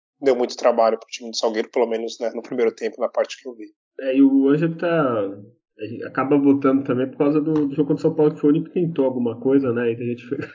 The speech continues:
Speaker 2: <laughs> fica com a imagem boa. É, e tu, Adriano?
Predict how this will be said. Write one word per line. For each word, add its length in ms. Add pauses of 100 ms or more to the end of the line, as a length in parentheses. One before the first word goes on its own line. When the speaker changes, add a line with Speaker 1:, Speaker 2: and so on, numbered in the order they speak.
Speaker 2:
<laughs> 480
fica 220
com 80
a 40
imagem 360
boa. 440 (280)
É, 720
e 120
tu, 200
Adriano? 460